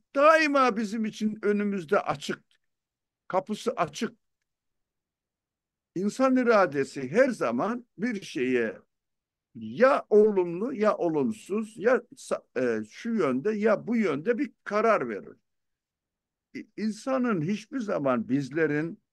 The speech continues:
hiçbir zaman ula-, e, unutmayacağımız konu şu.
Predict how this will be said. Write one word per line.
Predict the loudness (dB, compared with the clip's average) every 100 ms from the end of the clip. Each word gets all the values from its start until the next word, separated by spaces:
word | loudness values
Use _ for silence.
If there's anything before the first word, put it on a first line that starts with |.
| _ _ _ -8
hiçbir | -8 -8 _ 0 0
zaman | 0 0 0 0 -2 -2
ula-, | 0 0 -2 _
e, | 0 2 0
unutmayacağımız | -2 -4 -4 -8 -8 -6 0 0 -2 -8
konu | -8 -6 -6
şu. | -8 -10 -10